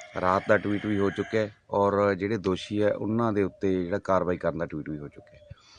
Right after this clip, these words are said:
ਪਰ ਸਾਡੀ ਪਿਛਲੇ ਲੰਮੇ ਸਾ-, ਜਿਹੜੇ ਸਮੇਂ ਆ, ਦੋ ਤਿੰਨ ਦਿਨ ਤੋਂ ਜਿਹੜੀ ਮੰਗ ਨੂੰ ਅਸੀਂ ਲੈ ਕੇ ਬੈਠੇ ਹਾਂ ਕਿ ਪਰਚਾ ਦਰਜ ਕੀਤਾ ਜਾਵੇ, ਪ੍ਰਸ਼ਾਸਨ ਪਰਚਾ ਦਰਜ ਨਹੀਂ ਕਰ ਰਿਹਾ। ਸੋ ਸਾਰਾ ਪਰਿਵਾਰ ਇਕਜੁੱਟ ਹੋ ਕੇ ਖੜ੍ਹਾ ਹੈ। ਪਰਿਵਾਰ ਦਾ ਪੱਕਾ ਸਟੈਂਡ ਹੈ ਵੀ ਅਸੀਂ ਆਹ ਦੋਸ਼ੀਆਂ 'ਤੇ ਕਾਰਵਾਈ ਕਰਵਾਉਣੀ ਹੈ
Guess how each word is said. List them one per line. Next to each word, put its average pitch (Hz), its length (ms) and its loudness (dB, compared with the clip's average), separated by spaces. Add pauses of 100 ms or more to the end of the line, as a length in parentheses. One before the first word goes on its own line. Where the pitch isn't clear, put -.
(360)
ਪਰ 95 100 -2
ਸਾਡੀ 104 220 -2
ਪਿਛਲੇ 104 280 0
ਲੰਮੇ 104 240 0
ਸਾ-, 98 400 0
ਜਿਹੜੇ 98 220 -2
ਸਮੇਂ 101 420 0
ਆ, 95 60 2
ਦੋ 92 200 -2
ਤਿੰਨ 104 180 -2
ਦਿਨ 98 160 0
ਤੋਂ 101 120 -2
ਜਿਹੜੀ 101 140 -2
ਮੰਗ 92 240 0
ਨੂੰ 98 180 -2
ਅਸੀਂ 98 180 -6
ਲੈ 95 120 4
ਕੇ 98 160 -2
ਬੈਠੇ 95 380 -2
ਹਾਂ 80 100 -4 (600)
ਕਿ 95 640 2 (180)
ਪਰਚਾ 101 280 0
ਦਰਜ 98 220 2
ਕੀਤਾ 101 260 0
ਜਾਵੇ, 101 240 4
ਪ੍ਰਸ਼ਾਸਨ 104 580 -4
ਪਰਚਾ 120 280 2
ਦਰਜ 107 240 2
ਨਹੀਂ 80 100 -2
ਕਰ 73 180 -6
ਰਿਹਾ। - 220 -20 (840)
ਸੋ 98 320 -2
ਸਾਰਾ 104 300 0
ਪਰਿਵਾਰ 104 420 4
ਇਕਜੁੱਟ 98 340 -4
ਹੋ 101 80 -6
ਕੇ 98 120 -6
ਖੜ੍ਹਾ 107 220 -6
ਹੈ। 113 80 -16 (120)
ਪਰਿਵਾਰ 95 340 2
ਦਾ 101 120 0
ਪੱਕਾ 104 320 -2
ਸਟੈਂਡ 92 340 0
ਹੈ 95 40 2
ਵੀ 98 100 -2
ਅਸੀਂ 101 180 -4
ਆਹ 98 60 0
ਦੋਸ਼ੀਆਂ 90 360 -4
'ਤੇ 95 80 -4
ਕਾਰਵਾਈ 85 340 -2
ਕਰਵਾਉਣੀ 92 440 -4
ਹੈ - 760 -20